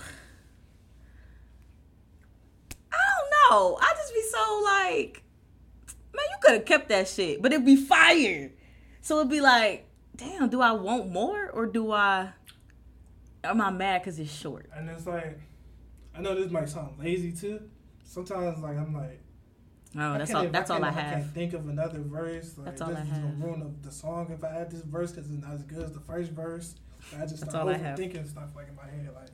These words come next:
Speaker 1: <laughs> That's
Speaker 2: okay,
Speaker 1: all
Speaker 2: I
Speaker 1: I
Speaker 2: wrote
Speaker 1: have.
Speaker 2: this, this extra verse, but, like, do it fit here? Nah, fuck that. We just gonna put out the song without it.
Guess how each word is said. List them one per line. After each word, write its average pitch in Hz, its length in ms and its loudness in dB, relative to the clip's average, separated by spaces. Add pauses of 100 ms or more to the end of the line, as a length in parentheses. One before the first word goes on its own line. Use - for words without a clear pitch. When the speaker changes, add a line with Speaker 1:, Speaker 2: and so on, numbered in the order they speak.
(160)
Speaker 1:
<laughs> - 80 -20 (300)
That's 165 160 -6
Speaker 2:
okay, 175 40 -2
Speaker 1:
all 190 160 6
Speaker 2:
I 151 40 -2
Speaker 1:
I - 20 -2
Speaker 2:
wrote 277 180 4
Speaker 1:
have. - 100 -8
Speaker 2:
this, 185 200 -2
this 180 200 -2
extra 170 280 -8
verse, 170 300 -4
but, 156 120 -10
like, 151 340 -8
do 156 160 -10
it - 80 -14
fit 202 220 -8
here? 147 280 -10 (1000)
Nah, 151 300 -8
fuck 147 280 -14
that. 135 140 -18
We 143 80 -16
just 143 160 -14
gonna 139 140 -12
put 147 160 -12
out 135 160 -14
the 123 60 -20
song 135 340 -20
without 135 260 -16
it. 120 120 -20